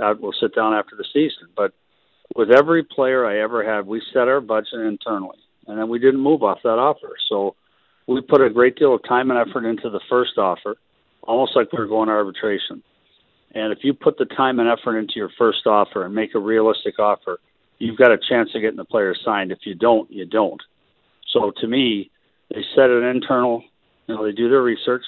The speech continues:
set an internal number, set an internal, internal term in terms of the number of years you're willing to commit to. He's not a young man, this goaltender. And if that doesn't do it, then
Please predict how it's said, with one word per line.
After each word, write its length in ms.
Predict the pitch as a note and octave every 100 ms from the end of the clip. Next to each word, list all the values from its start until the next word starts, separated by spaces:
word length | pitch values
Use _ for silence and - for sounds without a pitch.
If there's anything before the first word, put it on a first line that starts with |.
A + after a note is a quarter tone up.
| -
set 120 | A#2+
an 120 | A2+
internal 420 | A#2 A#2+ B2+ A#2+ A#2
number, 400 | A2 G#2+ B2+ - _ _ _ _ -
set 120 | A#2+
an 120 | A2 A#2
internal, 580 | A#2+ - B2+ A#2+ G#2+ G#2 B2+
internal 560 | C3 B2+ - C3 A2+ F#2+
term 400 | - C3+ G2 G#2
in 100 | F#2+
terms 240 | - G#2+
of 60 | G#2
the 60 | G#2+
number 280 | A#2 A2
of 60 | G#2+
years 240 | A#2 A#2 -
you're 100 | G#2
willing 240 | G#2+ G2+
to 60 | -
commit 280 | G#2+ G2+ -
to. 120 | A#2
He's 180 | A2+ G2+
not 160 | A2+ A2+
a 60 |
young 240 | G#2+ G#2+ G#2+
man, 240 | A2+ G#2
this 160 | F#2+ -
goaltender. 500 | G2+ F2+ - G2 A2 - _ _ _ _ _ _ -
And 180 | A2 G#2+
if 100 | -
that 180 | A#2+ A2+
doesn't 320 | B2+ A#2+ G#2
do 200 | C#3 D3+
it, 160 | A#2+ A2+
then 360 | A2 A2 G2+